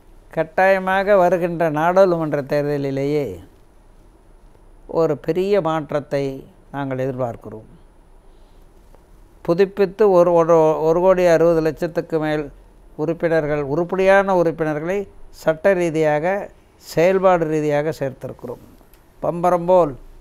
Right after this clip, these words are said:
செயல்படுகிற சக்தியுடையவர்கள். ஊடகங்கள் எல்லாம்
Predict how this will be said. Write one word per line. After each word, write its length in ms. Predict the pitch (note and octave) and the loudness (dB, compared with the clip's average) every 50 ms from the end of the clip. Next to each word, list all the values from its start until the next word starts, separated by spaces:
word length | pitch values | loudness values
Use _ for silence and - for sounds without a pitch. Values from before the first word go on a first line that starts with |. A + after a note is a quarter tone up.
| - | -20
செயல்படுகிற 920 | - - - - D#3 D#3+ E3+ E3+ D#3 D#3+ D3+ D3+ D3 D3 C#3 C3+ C3 A#2+ G#2+ - | -20 -14 -8 -4 -4 -2 -2 -2 -2 -4 -2 -4 -4 -4 -4 -4 -6 -6 -6 -8
சக்தியுடையவர்கள். 800 | C#3+ B2+ - - C#3+ C3 A#2 B2 A2+ A2 A2+ G#2+ A2 G#2+ - - _ _ _ _ _ _ - - - _ - - _ _ _ - | -10 -8 -8 -8 -10 -8 -8 -10 -12 -14 -16 -20 -20 -20 -20 -20 _ _ _ _ _ _ -20 -20 -20 _ -20 -20 _ _ _ -12
ஊடகங்கள் 720 | C#3+ D#3+ F#3+ G#3+ G#3+ A#3 A3+ G#3 F#3+ F3+ E3 E3 E3 E3 | -4 -2 0 2 2 2 2 0 0 0 -2 -2 -2 -2
எல்லாம் 420 | D#3+ D#3 D#3+ E3 F3 E3+ D3 A#2+ | -4 -4 -4 -4 -4 -4 -4 -6